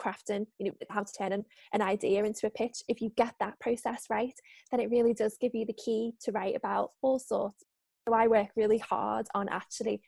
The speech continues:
right, how can we land the commission and make sure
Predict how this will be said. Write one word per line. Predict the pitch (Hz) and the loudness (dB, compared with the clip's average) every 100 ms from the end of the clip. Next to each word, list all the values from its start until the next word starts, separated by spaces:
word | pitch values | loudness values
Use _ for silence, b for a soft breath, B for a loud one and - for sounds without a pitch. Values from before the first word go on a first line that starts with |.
| _ | _
right, | 214 185 - | 0 0 0
how | - 220 202 | -6 -6 -6
can | - 208 | -4 -2
we | |
land | 208 202 202 | 0 -2 -2
the | 208 | -6
commission | - 214 202 220 214 | -6 -8 -6 -6 -4
and | 208 208 208 | -2 0 0
make | 202 202 | 0 -2
sure | - - 196 180 202 | -4 -2 0 0 0